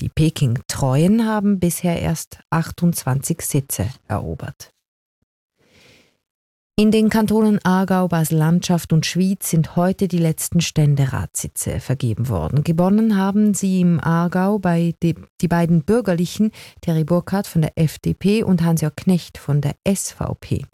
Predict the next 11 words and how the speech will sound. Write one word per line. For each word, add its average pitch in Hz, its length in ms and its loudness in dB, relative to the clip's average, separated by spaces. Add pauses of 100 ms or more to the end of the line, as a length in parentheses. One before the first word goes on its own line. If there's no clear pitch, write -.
(500)
Im 185 180 4
Kanton 202 380 2
Basel-Landschaft 180 840 0
machte 185 380 0
Maya 175 380 2
Graf 147 400 -2
von 170 140 2
den 180 140 4
Grünen 196 420 2
das 127 260 -6
Rennen, 170 340 2